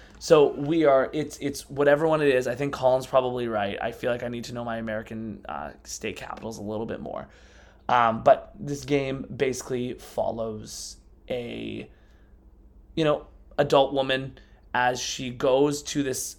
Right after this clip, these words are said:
abandoned hotel that her father lived at in order to sort of close up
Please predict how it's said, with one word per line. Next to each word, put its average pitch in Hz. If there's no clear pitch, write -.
abandoned 131
hotel 120
that 113
her 127
father 139
lived 131
at 117
in 135
order 127
to 113
sort 131
of 120
close 135
up 120